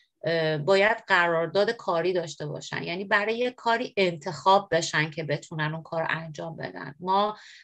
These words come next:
بعضی از، اه، هنرمندا رو داریم که مشغول به کار هستن، اه، و حالا قراردادهایی رو دارن، خب این اطمینان رو دارن، اما بسیاری از هنرمندامون،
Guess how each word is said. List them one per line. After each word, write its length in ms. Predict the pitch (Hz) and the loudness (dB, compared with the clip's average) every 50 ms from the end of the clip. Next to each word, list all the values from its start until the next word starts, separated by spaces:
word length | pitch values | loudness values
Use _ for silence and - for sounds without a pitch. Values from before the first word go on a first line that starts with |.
| _ - | _ 8
بعضی 460 | 214 208 214 226 233 214 - 220 - | 10 10 10 10 8 4 0 0 2
از، 440 | - 175 180 175 175 170 160 165 175 | 4 4 4 4 4 2 -2 -4 -2
اه، 440 | 165 160 165 165 160 160 156 151 143 143 - - | -2 0 2 2 2 2 0 -2 -4 -6 -4 -2
هنرمندا 580 | 202 196 190 180 180 175 185 175 175 170 190 196 | 2 6 6 6 6 6 4 2 2 2 0 0
رو 80 | 202 | 0
داریم 360 | 202 202 208 202 202 196 190 | 2 4 4 4 4 4 2
که 160 | - - 190 165 | -2 -6 -8 -4
مشغول 460 | 180 165 175 175 - - - 202 208 190 | 0 0 0 0 -2 -2 0 2 2 2
به 120 | - 170 | 0 -2
کار 320 | 175 - - 180 180 185 185 | -4 -2 0 2 2 0 2
هستن، 680 | - 196 175 220 - - - 247 240 240 240 240 254 - _ _ _ _ _ _ _ _ _ _ _ _ _ - 190 | 4 4 4 4 2 0 4 6 6 6 6 4 0 -6 _ _ _ _ _ _ _ _ _ _ _ _ _ -2 2
اه، 260 | 185 180 170 170 170 170 170 | 4 4 6 4 4 4 6
و 260 | 196 190 185 185 180 | 8 8 8 8 6
حالا 440 | 175 196 190 180 185 185 185 190 185 | 4 0 0 0 2 2 0 0 0
قراردادهایی 800 | - 196 190 180 175 170 - 190 175 180 - - 190 185 185 | 4 6 6 8 6 6 2 0 -2 -4 -4 -4 -2 0 0
رو 120 | 175 175 175 | 0 0 0
دارن، 520 | 170 190 190 196 208 220 220 214 214 220 214 - | 2 2 4 4 6 6 6 4 4 2 0 -2
خب 120 | 208 180 | -2 -2
این 140 | 190 196 185 | -2 -4 -4
اطمینان 440 | 196 196 - 190 170 175 175 180 175 | -6 -8 -8 -12 -10 -10 -8 -6 -6
رو 80 | 190 | -6
دارن، 640 | 175 175 185 180 190 202 208 220 220 226 240 240 - _ | -4 -2 0 0 2 2 4 4 4 4 4 0 -2 _
اما 540 | - 202 214 220 220 233 233 233 233 220 - _ | 2 2 2 4 2 2 2 2 2 0 -4 _
بسیاری 400 | - 190 185 - 226 214 214 226 | -6 -6 -2 0 2 4 4 6
از 160 | 226 220 214 - | 4 4 2 0
هنرمندامون، 840 | 196 185 180 175 175 175 175 175 175 175 202 202 214 233 226 - | -2 -2 0 0 0 0 -2 -2 -2 -2 -4 -4 -4 -8 -10 -12